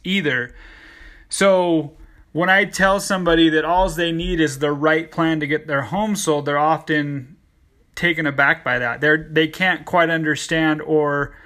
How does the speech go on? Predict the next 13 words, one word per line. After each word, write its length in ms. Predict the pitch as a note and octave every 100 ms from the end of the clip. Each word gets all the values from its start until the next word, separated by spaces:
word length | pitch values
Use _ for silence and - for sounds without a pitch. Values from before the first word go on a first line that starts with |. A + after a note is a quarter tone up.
| - - - - - - - -
or 260 | E3 E3
they 200 | D#3+ E3
don't 240 | E3 F#3+ F#3
necessarily 520 | F#3 F3 D#3+ F3+ E3+
believe 440 | C#3+ D#3 E3+ F#3
right 160 | E3 D3+
up 160 | D3+ -
front 340 | F#3 F3+ D#3
that 220 | D3+ D3 -
it's 280 | D#3+ D3+
that 400 | - D3 D#3+ D#3
simple. 480 | - F3+ F#3 D#3 C3
But 320 | C3+ D#3+ D#3